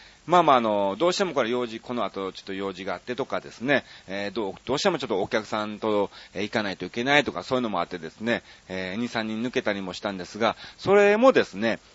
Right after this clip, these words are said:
えー、「飲み会はどこに行くの？」と、えー、場所が、まあ、一休っていうことになって、「じゃあ、あの、一休で私もお客さんと飲むから、後で合流するね」、みたいな、えー、感じでですね、えー、非常に、うん、飲み会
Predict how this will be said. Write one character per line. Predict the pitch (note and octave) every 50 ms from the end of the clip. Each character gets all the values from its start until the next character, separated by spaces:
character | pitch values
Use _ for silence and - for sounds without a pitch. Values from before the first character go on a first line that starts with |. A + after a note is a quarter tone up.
| _ -
え | F2 G#2 G#2 G2+ G2 F#2 F2 F2 D#2 D2 D2 -
ー、 | C#3+ F3+
「飲 | G#3
み | G#3+ -
会 | G#3+ G#3
は | G3+ F#3
ど | D3 G3+ A3+
こ | - A3
に | A3 A3 A3
行 | G3 A3 G#3
く |
の？」 | C3+ F2+ -
と、 | C#2 C2+ - _ _
え | E2+ G2 G2+ G2 F#2+ F2+ E2
ー、 |
場 | A2+ B2+ C3+
所 | - A#2+
が、 | A#2 A#2+ A#2 A2+ G2+ F#2+
ま | G#2 G#2 F#2
あ、 | E2+ - _
一 | - C#3 C3+ - _
休 | - - F#3 D3+ A2
っ | -
て | - _ F2
い | F2
う | E2
こ | F#2 F2+
と | - E2
に | D2+
な | D#2+
っ | C2+
て、 | - _ - D#3 B2+ F#2+ - - - - - _ _
「じ | - E3+
ゃ |
あ、 | D#3
あ |
の、 | D3 C3+ C3+ -
一 | E3+ G3+ G3+ - _ _ -
休 | E3+ F3+ E3+
で | D#3 F3+
私 | D#3 C3+ A2 A2+ A2 B2
も | A#2 G2 F#2
お | -
客 | - G#2 G2+ G2+
さ | - - A#2+
ん | A#2+ A2+
と | A2
飲 | G2+ G#2 G#2 F#2+ G2 G#2 G#2+
む | C3 B2
か | G3 G3
ら、 | F3 G2+ - A#2
後 | - F3 C#3+
で | B2
合 | G#2 A2+ A#2 C3 C3
流 | C3+ C#3+ C3
す | - -
る | C#3+ C#3+ C#3
ね」、 | D3+ E3 E3 C3+
み | G#2+
た | - F2+
い | F2
な、 | F2 D#2+ - - - - - - - - _
え | - A2+ A#2 A2+ A2+ G#2+ G#2+ G#2+ G#2 G2+ G2+ G2+ G2 G2 G2 F#2+ F#2+ G2+
ー、 | -
感 | C3+ C#3+ C#3+ D3 D3 D3 D3+ D3+ D3+
じ | C#3 C#3+ C3+
で | C#3 A#2+
で | G2+ F#2+ F2+
す | - -
ね、 | A2 C3+ C3+ A2+ F2+ - - - - - _
え | G#2
ー、 | A2+
非 | B2+ D3+ E3+
常 | D#3 F3+ F3 F3 F3 F3 F3 F3 E3+ E3 E3 E3 E3 D#3+
に、 | E3 D#3+ D#3 C3+ - - _ _ _
う | D#3+
ん、 | D#3+ C#3+ A2+ E2+ - - - - - - _
飲 | C#3 F3 G3+
み | G#3 G3+
会 | - - G3 F#3+ F#3+ F3+